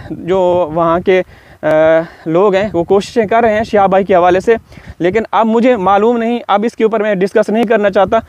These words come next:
कि ताख़ीर क्यों हो रही है। पाकिस्तान की तरफ से अल्हम्दुलिल्लाह बिल्कुल कोई ताख़ीर नहीं हो रही, कोई delay नहीं हो रहा। अब delay है तो सिर्फ हुकूमत हिंदुस्तान की तरफ से।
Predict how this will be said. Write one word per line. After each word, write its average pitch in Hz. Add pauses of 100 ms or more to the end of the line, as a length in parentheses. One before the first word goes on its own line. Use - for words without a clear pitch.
(240)
कि 180
ताख़ीर 196
क्यों 233
हो 226
रही 214
है। 226
पाकिस्तान 247
की 277
तरफ 240
से 247
अल्हम्दुलिल्लाह 226 (380)
बिल्कुल 247
कोई 233
ताख़ीर 226
नहीं 233
हो 233
रही, 233
कोई 247
delay 214
नहीं 240
हो 233
रहा। 233
अब 196
delay 208
है 220
तो 214
सिर्फ 208
हुकूमत 202
हिंदुस्तान 196
की 185
तरफ 175
से। 151